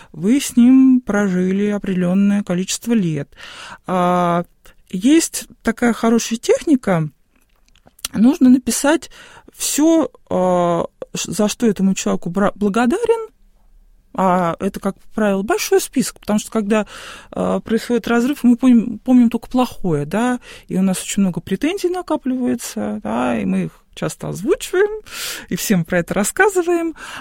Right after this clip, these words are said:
А надо вспомнить, что же всё-таки хорошего этот человек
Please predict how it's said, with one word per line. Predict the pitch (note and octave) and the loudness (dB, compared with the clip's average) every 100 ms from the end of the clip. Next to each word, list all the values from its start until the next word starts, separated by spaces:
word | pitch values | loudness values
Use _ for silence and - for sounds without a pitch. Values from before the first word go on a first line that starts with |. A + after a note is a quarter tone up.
| - | 0
А | G#3+ | 4
надо | E4 A4+ F#4+ | 4 4 0
вспомнить, | - - A4 G4 D#4 | 0 0 0 0 -4
что | - F4+ | 0 0
же | D#4+ | 0
всё-таки | - E4 - | -4 -6 -4
хорошего | - F4+ F#4+ F#4 - C4 | 0 2 4 2 0 -2
этот | - | -2
человек | - C#4 A#3+ | -2 -2 -2